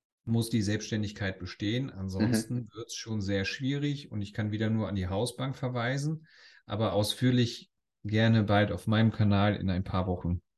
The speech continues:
Speaker 2: Ja.
Speaker 1: Genau.
Speaker 2: Ja. Aber ich find, diese Fälle zeigen schon wirklich gut, du musst einfach eine gewisse Erfahrung mit verschiedenen Finanzierungsthemen haben, ne, damit man da wirklich die beste Lösung irgendwo bieten kann am Ende des Tages.
Speaker 1: Ja.
Speaker 2: Weil's jetzt eben nicht mehr,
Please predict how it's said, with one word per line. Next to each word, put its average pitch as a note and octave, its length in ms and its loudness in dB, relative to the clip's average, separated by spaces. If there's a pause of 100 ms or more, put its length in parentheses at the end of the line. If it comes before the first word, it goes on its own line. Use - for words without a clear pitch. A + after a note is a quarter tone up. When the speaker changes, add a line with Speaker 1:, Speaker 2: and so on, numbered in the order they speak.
(540)
Speaker 2:
Ja. G2 240 4 (440)
Speaker 1:
Genau. C#3+ 380 8 (300)
Speaker 2:
Ja. - 240 2 (500)
Aber D#3+ 240 12
ich A#2+ 100 4
find, D#3+ 280 6
diese C3 220 8
Fälle C3 280 4
zeigen A2+ 360 4
schon G#2 480 4 (100)
wirklich G#2 340 -2
gut, C3+ 540 4 (540)
du - 200 -2
musst D#3 280 6
einfach A#2+ 320 4
eine A2 120 2
gewisse G#2 320 2
Erfahrung G#2 460 4
mit A2+ 200 0
verschiedenen G#2 720 2 (360)
Finanzierungsthemen D3+ 920 2
haben, D3+ 360 0
ne, - 200 -4 (380)
damit A2+ 260 10
man A2+ 120 10
da G#2 200 10
wirklich A2 280 4
die G2+ 120 2
beste G2 720 10 (260)
Lösung A2 460 4
irgendwo D#2 340 -2
bieten - 320 -4
kann D2+ 160 -2
am C#2+ 100 0
Ende A#1+ 180 -2
des - 180 -10
Tages. - 400 -8
Speaker 1:
Ja. G2 100 4
Speaker 2:
Weil's D#3+ 260 10
jetzt - 220 4
eben A2 260 10
nicht C3 200 8
mehr, A#2 420 10